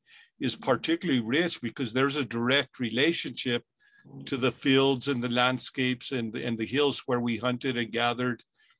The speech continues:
and grew this food ourselves. And so there, there, there's a special flavor to it because i-, if it came from your own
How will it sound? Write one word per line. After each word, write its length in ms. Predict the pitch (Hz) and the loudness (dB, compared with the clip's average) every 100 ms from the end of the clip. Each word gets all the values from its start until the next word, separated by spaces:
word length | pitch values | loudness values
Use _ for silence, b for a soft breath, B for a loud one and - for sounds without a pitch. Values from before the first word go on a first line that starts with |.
| b _ | b _
and 240 | - 117 107 | -2 -2 2
grew 200 | 127 131 | 2 2
this 220 | 127 117 | 2 2
food 240 | 131 123 | 0 0
ourselves. 760 | 117 110 - 127 127 117 - - _ _ _ _ _ | 2 2 2 2 0 -2 -6 -12 _ _ _ _ _
And 140 | 123 120 | -4 0
so 220 | 147 131 | 2 2
there, 240 | 127 135 | 2 0
there, 340 | 135 120 131 123 | 0 -2 -2 -2
there's 260 | 123 127 117 | -4 -2 0
a 60 | |
special 480 | 117 - 151 - 143 | 0 0 0 0 -2
flavor 500 | - 135 156 175 143 | -6 -2 0 0 -2
to 240 | - 123 131 | -6 -4 -4
it 100 | 110 | -4
because 440 | 120 131 120 110 | -6 -2 -2 -2
i-, 40 | |
if 520 | 120 117 123 120 - 123 | -2 -4 -8 -8 -8 -6
it 120 | 117 | -6
came 240 | 127 127 | -2 -2
from 220 | 123 131 | -4 -4
your 160 | 120 120 | -2 0
own 200 | 127 117 | 0 -2